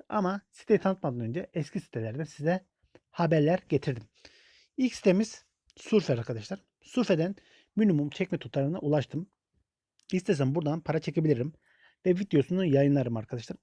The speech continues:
Ama sizi sıkmak istemediğim için parasını,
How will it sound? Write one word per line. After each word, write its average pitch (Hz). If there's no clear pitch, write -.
Ama 190
sizi 185
sıkmak -
istemediğim 131
için 208
parasını, 175